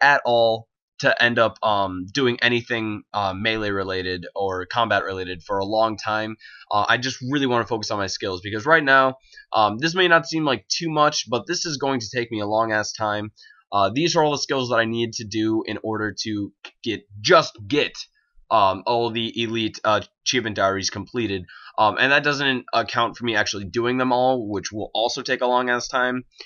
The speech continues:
And then from there, I still have a lot of damn skills I need to end up completing. So, um, I'm gonna do something crazy and sell <laughs> all my fucking gear, basically. Um, but right now,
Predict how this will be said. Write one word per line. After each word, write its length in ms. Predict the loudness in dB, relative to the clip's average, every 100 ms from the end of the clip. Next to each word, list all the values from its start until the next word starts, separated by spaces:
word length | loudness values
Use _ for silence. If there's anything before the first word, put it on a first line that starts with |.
| -10
And 100 | 0
then 80 | 0
from 220 | 2 2
there, 320 | 6 6 6
I 80 | 4
still 320 | 0 2 6
have 100 | 6
a 60 | 4
lot 260 | 4 4 4
of 120 | 2
damn 200 | 0 0
skills 320 | -2 -2 -4
I 80 | -4
need 220 | -4 -6
to 120 | -6
end 140 | -6 -6
up 100 | -10
completing. 480 | -12 -8 -6 -4 -6
So, 280 | -4 -4 -4 -12 -20 -6
um, 400 | 2 4 2 -2 -8 _ _ _ _ -16 -4
I'm 200 | 2 4
gonna 140 | 4 2
do 60 |
something 260 | 4 2 4
crazy 300 | 2 2 2
and 120 | 0
sell 220 | 2 2
<laughs> 80 | 4
all 100 | 2
my 180 | 2 2
fucking 320 | 2 0 0
gear, 160 | 0 2
basically. 560 | 2 -2 -4 -6 -8 -10 -20 -2
Um, 360 | 2 2 2 0
but 100 | 4
right 160 | 6
now, 380 | 6 6 4 0